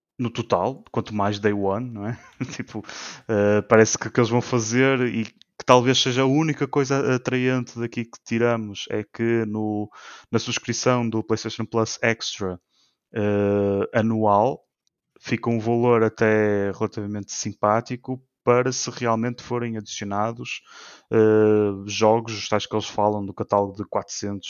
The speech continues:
jogos, ehm, na, nessa subscrição. Mas destes quatrocentos jogos, pronto, vai se-, vão ser aqueles os, os Classic Hits, que, hum,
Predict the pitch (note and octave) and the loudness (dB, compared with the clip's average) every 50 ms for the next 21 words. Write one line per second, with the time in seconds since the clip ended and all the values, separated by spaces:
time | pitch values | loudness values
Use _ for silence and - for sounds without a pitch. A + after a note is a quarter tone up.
0 | - - G#2 G2+ G2+ G#2 G#2+ G#2+ G#2+ A#2+ A#2+ - - - - _ - - - - | -12 -8 -2 0 2 2 0 0 -4 -8 -10 -10 -12 -12 -14 _ -20 -20 -20 -20
1 | - - _ _ _ - A#2 A2+ A2 A2+ A2 A2 G#2+ A2 A2 G#2+ G#2 G#2 G#2 G#2 | -20 -20 _ _ _ -2 0 2 4 4 4 4 2 2 0 -2 -6 -6 -6 -8
2 | G#2 G#2 G#2+ A#2 - - - - - G#2+ G#2+ G#2+ A2 G#2+ G#2+ G#2+ G#2 G#2+ G#2+ - | -8 -10 -10 -12 -14 -16 -18 -16 -10 -6 -4 -2 -2 -2 -2 -2 -4 -4 -4 -6
3 | - A2+ - - G#2+ - - - A#2 - - C3 A#2 G#2 F#2+ F#2+ F#2+ G2 G#2 A#2 | -6 -8 -8 -10 -10 -12 -10 -8 -8 -6 -4 -4 -4 -4 -4 -6 -6 -4 -2 -2
4 | A2+ - - B2 B2 B2 - B2+ A#2+ A2+ - - B2+ B2+ C3+ C3 C3 - - C#3 | -2 -2 0 0 0 0 -2 -4 -6 -6 -4 0 0 0 0 -2 -6 -10 -12 -12
5 | C3 - - G2+ - - - A2+ A2 A2+ G#2+ - A#2 A2 A2+ A2 - - A#2 A2+ | -8 -6 -6 -6 -6 -8 -10 -8 -8 -8 -6 -4 -2 -2 -2 -2 -2 -2 -2 -2
6 | A2 - - - - A2+ A2 G#2 - - - - - - _ _ _ _ _ _ | -2 -4 -6 -8 -8 -8 -10 -10 -8 -8 -8 -8 -10 -14 _ _ _ _ _ _
7 | _ - A2+ G#2 - - - A#2 G#2+ - - G#2+ - - - B2 C#3 D#3+ - - | _ -8 -8 -8 -6 -2 0 2 2 2 -2 -6 -8 -4 -2 0 0 -2 -2 -6
8 | - - - _ _ _ _ _ _ _ _ _ - - A2+ G#2+ G#2+ G#2 G#2 G#2 | -10 -12 -12 _ _ _ _ _ _ _ _ _ 0 2 2 4 4 4 4 4
9 | G#2 G#2 G#2 G#2 G2+ G2+ G2+ G2 G2+ G2+ G2+ G2 G2 G2 G2+ G2+ | 4 4 2 2 0 0 -2 -4 -6 -8 -8 -8 -10 -10 -10 -10